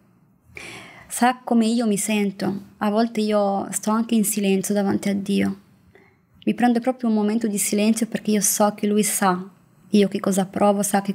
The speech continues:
cosa sento, e quando parlo con lui mi sento libera, spontanea, onesta. Mi sento che io con Dio non, non ho limiti, posso veramente, eh, parlare di tutto, senza vergogna,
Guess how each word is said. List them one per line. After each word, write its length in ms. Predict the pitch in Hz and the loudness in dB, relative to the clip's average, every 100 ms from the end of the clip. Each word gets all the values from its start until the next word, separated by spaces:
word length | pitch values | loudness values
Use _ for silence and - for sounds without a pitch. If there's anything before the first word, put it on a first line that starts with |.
| - | -8
cosa 220 | - 190 190 | -4 0 0
sento, 540 | - 208 208 214 220 - _ _ _ _ _ - - - - - | 0 0 0 -2 -6 -8 _ _ _ _ _ -12 -10 -10 -16 -12
e 80 | 190 | -6
quando 300 | - 202 202 | 0 2 0
parlo 340 | 202 196 196 190 | -2 -2 -2 -2
con 200 | 208 208 | -2 0
lui 480 | 214 220 226 226 - - - - _ _ _ _ - | 0 0 0 -2 -6 -14 -18 -20 _ _ _ _ -4
mi 60 | 202 | -2
sento 380 | - 220 214 | 0 0 0
libera, 520 | 196 180 180 185 196 196 - _ _ - | 0 0 0 0 -2 -8 -16 _ _ -8
spontanea, 1000 | - - 190 185 185 196 196 202 202 202 - - | -8 0 2 2 0 0 2 0 -2 -4 -14 0
onesta. 720 | 175 175 180 - - 196 196 - - - - - | 2 2 0 -4 -2 0 -2 -10 -20 -20 -20 -6
Mi 80 | 202 | -2
sento 340 | 240 254 233 | 0 0 -2
che 100 | - | -2
io 360 | 214 226 220 - - - | 0 0 -2 -6 -20 -8
con 260 | 220 220 202 | 0 0 2
Dio 460 | 240 254 247 - _ | 0 0 -2 -6 _
non, 260 | 208 214 - | 0 0 0
non 200 | 214 233 | 0 2
ho 40 | |
limiti, 420 | 233 190 185 180 | 2 2 0 -2
posso 300 | 214 208 - | -6 -4 0
veramente, 760 | 214 214 226 240 254 247 247 - | 0 2 0 0 0 0 -2 -6
eh, 340 | - 202 190 185 - | -2 0 0 -4 -6
parlare 380 | 208 226 233 | -2 2 2
di 140 | 196 202 | 2 -2
tutto, 500 | 190 170 - 185 185 | -2 -4 2 2 2
senza 340 | - 208 202 196 | -4 -2 0 0
vergogna, 760 | 196 190 220 226 226 226 233 | -2 -2 0 2 0 -2 -4